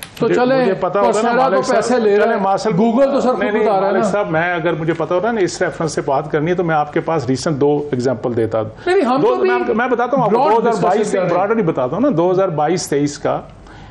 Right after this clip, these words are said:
Speaker 1: अ, आयशा को भी पता है, आपको भी पता होगा, Erasmus Plus जो है, पूरी दुनिया को स्कॉलरशिप offer करता है
Speaker 2: हम्म।
Speaker 1: और international लेवल पे exam लेता है, ओपन है, वो खुद लेते हैं, उसमें कोई हमारा इंटरफेयर नहीं। पिछले साल number one country was पाकिस्तान के, हमारी youth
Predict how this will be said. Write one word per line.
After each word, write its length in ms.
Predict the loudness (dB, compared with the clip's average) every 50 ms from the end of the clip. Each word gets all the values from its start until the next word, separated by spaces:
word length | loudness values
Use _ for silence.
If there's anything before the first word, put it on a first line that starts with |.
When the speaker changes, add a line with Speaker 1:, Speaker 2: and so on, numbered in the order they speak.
| -20 -10 -6
Speaker 1:
अ, 40 | -4
आयशा 440 | -4 -2 -2 -2 -2 -2 -2 -2 0
को 80 | 0
भी 60 | 0 0
पता 240 | 0 -2 -4 -2
है, 60 | -4 -4
आपको 240 | -4 -4 -2 -2
भी 40 | -2
पता 220 | -2 -2 -4 -2 -2
होगा, 260 | -2 -2 -2 -2 -2
Erasmus 340 | -2 -4 -2 -4 -6 -6 -4
Plus 320 | -2 -2 -2 -2 -4 -4 -2
जो 100 | -2 0
है, 160 | 0 -2 -4
पूरी 260 | -2 -2 -2 -2 -2
दुनिया 300 | -2 -2 -2 -2 -4 -4
को 140 | -4 -4 -6
स्कॉलरशिप 480 | -6 -4 -4 -4 -4 -2 -4 -4 -4 -4
offer 200 | -4 -4 -6 -12 -10 -8
करता 260 | -8 -8 -8 -12 -18
है 60 | -20 -14 -10 -8
Speaker 2:
हम्म। 560 | -8 -8 -8 -10 -16 -20 -20 -20 -8 -4 -2
Speaker 1:
और 120 | 0 0
international 500 | 0 0 0 0 0 0 -2 -2 -2 -2
लेवल 180 | 0 0 0 0
पे 140 | 0 -2 -2
exam 340 | -2 0 0 -2 -2 -2 -2
लेता 240 | -4 -4 -4 -4
है, 60 | -6 -4 -2
ओपन 340 | -2 -2 -2 -2 -4 -6 -6
है, 80 | -2
वो 100 | -4 -4
खुद 220 | -2 -2 -2 0 0
लेते 240 | 0 0 0 0
हैं, 80 | 0 -2
उसमें 220 | -2 -2 -2 -4
कोई 360 | -2 0 0 0 2 0 -2 -2 -4
हमारा 340 | -2 0 0 0 0 0 0
इंटरफेयर 420 | -2 -4 -4 -6 -2 -2 -2 -2
नहीं। 120 | -2 -8 -14 -20 -20 -20 -20 -20 -20 -20 -20 -20 -20 -20 -20 -20 -20 -8 -6
पिछले 280 | -4 -4 -2 0 -2 0
साल 300 | 0 0 0 0 0 0
number 200 | -2 -2 0 0
one 240 | 0 0 0 -2 -2
country 300 | -4 -4 -2 -2 -2 -2
was 140 | -2 -2
पाकिस्तान 540 | -2 -4 -4 -4 -4 -10 -8 -8 -6 -6 -4
के, 60 | -2
हमारी 300 | -2 0 0 0 0 0
youth 180 | 0 -2 -2 -2